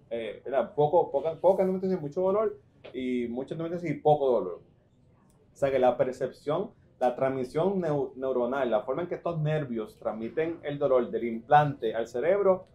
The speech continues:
ocurre distinto en pacientes con endometriosis. Y ahí hay, eh, medicamentos que se están estudiando.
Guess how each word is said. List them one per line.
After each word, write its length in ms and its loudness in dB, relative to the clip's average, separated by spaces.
ocurre 380 0
distinto 360 -4
en 60 -6
pacientes 280 -6
con 100 -6
endometriosis. 640 -8
Y 60 -2
ahí 180 2
hay, 340 2
eh, 260 -4
medicamentos 580 -6
que 80 -12
se 120 -16
están 400 -8
estudiando. 640 -8